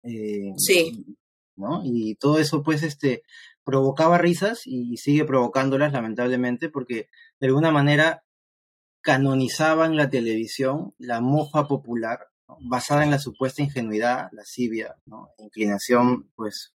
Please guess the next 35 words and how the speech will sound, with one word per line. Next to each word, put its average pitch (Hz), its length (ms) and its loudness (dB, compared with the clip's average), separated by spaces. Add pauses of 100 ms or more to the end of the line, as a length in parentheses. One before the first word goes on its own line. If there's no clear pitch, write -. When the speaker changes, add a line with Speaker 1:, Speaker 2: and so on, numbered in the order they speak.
(120)
Speaker 1:
presunta, 104 540 -2
¿no? 98 280 -10 (500)
Delictiva, 113 880 2
¿no? 135 220 -12
De, 101 200 -6
del 98 200 -6
afrodescendiente. 113 920 -6 (380)
Y, 143 340 4
y, 127 640 0 (560)
y 151 120 2
lo 143 120 4
mismo 175 380 4
pasaba, 139 340 2
¿no? 135 160 -2
Con, 117 300 -4
con 104 220 -6
el 104 80 -12
sujeto 123 320 -6
andino, 123 360 0
¿no? 117 100 -2
Y 120 60 -4
su 113 140 -8
pretendida 107 460 -2
ignorancia, 120 720 0
su 107 120 -12
supuesta 110 400 -14
falta 113 260 -8
de 107 40 -6
higiene, 113 400 -6
¿no? - 60 2
Speaker 2:
Exacto. 170 840 0
Speaker 1:
Exagerada 139 400 -12
motosidad, 123 600 -4
¿no? 113 100 -10
Entonces, 135 320 -6